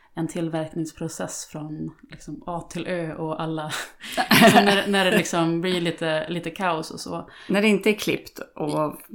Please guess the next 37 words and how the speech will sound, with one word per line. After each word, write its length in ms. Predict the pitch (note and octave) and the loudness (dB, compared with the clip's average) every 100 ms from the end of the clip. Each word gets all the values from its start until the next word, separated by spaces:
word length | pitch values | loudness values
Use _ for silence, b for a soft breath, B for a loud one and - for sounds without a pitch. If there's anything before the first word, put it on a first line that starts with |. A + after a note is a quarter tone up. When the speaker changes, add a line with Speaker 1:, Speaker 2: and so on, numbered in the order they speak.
| - | -10
Speaker 2:
snyggt. 380 | - E3+ - - | 0 0 0 0
Speaker 1:
Nej, 340 | B3 C#4 D4 | 4 8 10
men 160 | D4 D4+ | 10 8
precis. 520 | C#4+ C#4 B3 E3+ - - | 4 -2 -2 -4 -8 -6
Och 440 | A#3+ A3+ A3+ A3 A3 | -2 0 2 0 0
för 140 | - | -4
oftast, 600 | B3+ - C#4 C#4 - - - | -4 -4 -6 -6 -12 -14 -8
eh, 240 | G#3 G3 | -6 -6
som 240 | G3+ A#3 A#3 | -4 -2 2
inne, 340 | A#3+ A#3+ B3+ | 4 4 2
både 140 | A#3+ C#4 | 2 2
inne 120 | G#3+ | 2
i 40 | F#3 | -2
kursen 280 | G#3+ F#3+ | -8 -6
och 60 | F3+ | -6
i 40 | |
medlemstjänsten, 580 | F#3 G3 G3+ G3 B3 F#3+ | -4 -4 -6 -4 -6 -6
så 120 | F3+ | -8
klipper 340 | F#3+ G#3+ G#3+ E3+ | -8 -8 -8 -8
jag 200 | E3+ E3 | -6 -4
ihop 260 | E3 D#3+ | -6 -8
ganska 360 | - E3 E3 - | -8 -8 -8 -10
korta 360 | - G#3+ - A3+ | -8 -10 -6 -4
videos 460 | A#3+ A#3 E3 E3 | -2 -2 -4 -8
för 160 | - F3+ | -6 -6
att 240 | E3 - B B B B B _ _ | -6 -10 B B B B B _ _
det 80 | - | -12
ska 180 | E3 E3+ | -8 -8
gå 120 | E3 | -6
lätt 400 | E3 F#3 F3+ - | -6 -6 -8 -12
och 80 | - | -10
snabbt 320 | - F3+ - | -6 -6 -8
att 80 | D3+ | -10
ta 160 | - E3 | -8 -8
sig 420 | - D#3+ E3 - - - | -8 -8 -10 -12 -16 -6
an 320 | G3 E3+ D#3+ | -4 -2 -2
materialet. 920 | E3 - F#3+ G#3 F3 F#3 F3 - - | -4 -6 -4 -2 2 2 0 -4 -12